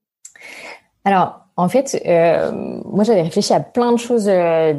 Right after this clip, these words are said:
différentes, euh, mais, euh, il y avait finalement un truc qui me tenait un peu à cœur, c'était la tendance des produits naturels. Je savais que moi j'avais grandi là-dedans, ma mère était à fond là-dedans, et cetera.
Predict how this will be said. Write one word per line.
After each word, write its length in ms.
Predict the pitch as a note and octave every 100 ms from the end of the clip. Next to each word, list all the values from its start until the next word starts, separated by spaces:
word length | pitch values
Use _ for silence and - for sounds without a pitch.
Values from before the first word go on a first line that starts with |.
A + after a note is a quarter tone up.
| D3
différentes, 720 | E3+ E3 G3 B3 E4+ - -
euh, 720 | E3+ E3 D#3+ D#3 D3 - -
mais, 420 | F3 F3 G3+ A#3 F#3+
euh, 380 | E3+ D#3+ D#3 -
il 60 | D3+
y 80 | F3
avait 200 | E3+ G#3
finalement 520 | - G#3 F#3+ G#3+ G3
un 100 | G#3+
truc 160 | G#3+
qui 120 | A3 F#3+
me 60 |
tenait 200 | F#3 F3
un 80 | F3
peu 100 | F3+
à 80 | F3+
cœur, 180 | F3 G#3+
c'était 160 | - E3
la 120 | D3+
tendance 360 | D#3+ F3 F#3+
des 100 | F3+
produits 360 | D3 - E3 F3
naturels. 560 | D#3+ D3 E3 F3 G#3+ - -
Je 180 | D3
savais 380 | D3+ - D#3+ F#3
que 440 | F3+ D3+ D3 - -
moi 140 | F#3
j'avais 160 | F3+ D3+
grandi 260 | D3+ F#3 F#3+
là-dedans, 520 | E3+ D3+ F3+ F#3 F3+
ma 120 | D#3+
mère 160 | D3+ D3+
était 160 | D3
à 60 | C3+
fond 220 | - -
là-dedans, 360 | D#3+ C#3 D#3+ D#3+
et 60 | D3
cetera. 460 | - D3 D#3+ G3+